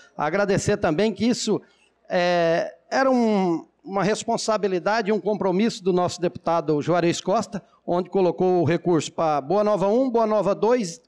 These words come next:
e três. Em contrapartida, hoje, o prefeito Chico está fazendo e finalizando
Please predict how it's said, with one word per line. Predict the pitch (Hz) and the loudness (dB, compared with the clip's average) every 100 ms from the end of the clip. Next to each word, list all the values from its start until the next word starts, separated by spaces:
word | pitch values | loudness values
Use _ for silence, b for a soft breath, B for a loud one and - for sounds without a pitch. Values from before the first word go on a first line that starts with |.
| - | -2
e | 269 | -2
três. | 269 240 220 247 254 - - b b b b | 0 0 2 2 0 -8 -16 b b b b
Em | 240 | -2
contrapartida, | - 240 233 226 226 208 214 214 208 | 0 0 0 0 0 0 0 2 2
hoje, | 196 208 202 214 B B | 4 2 0 -4 B B
o | 202 | -2
prefeito | 208 190 196 190 | 0 0 0 -2
Chico | - 185 185 | -2 -2 -2
está | 180 190 | -4 -4
fazendo | 175 185 147 165 165 160 B B | -2 -2 0 -2 -2 -4 B B
e | 196 | -2
finalizando | 151 202 180 175 135 160 160 156 | 0 2 2 2 2 0 2 0